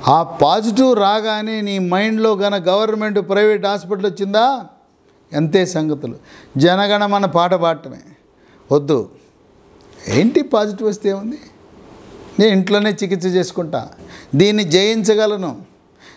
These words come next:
జయిస్తాను, ఏమీ కాదు అనే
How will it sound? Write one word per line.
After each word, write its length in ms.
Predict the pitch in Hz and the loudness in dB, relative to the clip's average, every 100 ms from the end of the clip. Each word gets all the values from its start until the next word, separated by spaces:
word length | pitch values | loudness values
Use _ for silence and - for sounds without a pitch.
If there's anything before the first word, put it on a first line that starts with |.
| - | -8
జయిస్తాను, 840 | 120 170 214 208 - 202 190 151 120 156 - - - _ _ - - 117 | 0 2 2 -2 -2 -2 0 -4 -10 -16 -20 -20 -20 _ _ -20 -6 0
ఏమీ 520 | 131 170 196 214 220 | 2 4 2 0 -2
కాదు 380 | 180 175 175 170 | -2 -2 -2 -4
అనే 360 | 160 151 131 | -8 -8 -10